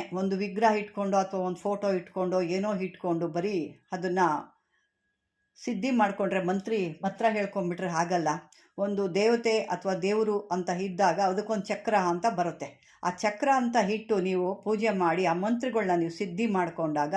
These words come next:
ನಿಮ್ಮ ಮಾತುಗಳು ಸ್ಪಷ್ಟತೆ ಬರುತ್ತೆ, ಮತ್ತು ನಿಮಗೆ ಆ ಒಂದು ಆ ವಿದ್ಯೆನೂ ನಿಮಗೆ, ಆ, ಸಿದ್ಧಿ ಆಗ್ಬಿಡುತ್ತೆ.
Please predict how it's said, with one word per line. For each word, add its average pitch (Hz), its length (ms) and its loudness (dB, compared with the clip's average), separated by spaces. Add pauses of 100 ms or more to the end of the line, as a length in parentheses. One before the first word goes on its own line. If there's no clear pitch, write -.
ನಿಮ್ಮ 208 240 -2 (480)
ಮಾತುಗಳು 226 600 2
ಸ್ಪಷ್ಟತೆ 202 540 -2
ಬರುತ್ತೆ, 180 380 0
ಮತ್ತು 202 420 0
ನಿಮಗೆ 202 260 0
ಆ 175 140 8 (320)
ಒಂದು 180 280 0 (340)
ಆ 180 60 4
ವಿದ್ಯೆನೂ 214 520 0
ನಿಮಗೆ, 185 400 0 (440)
ಆ, 214 100 0 (640)
ಸಿದ್ಧಿ 233 320 2
ಆಗ್ಬಿಡುತ್ತೆ. 156 520 0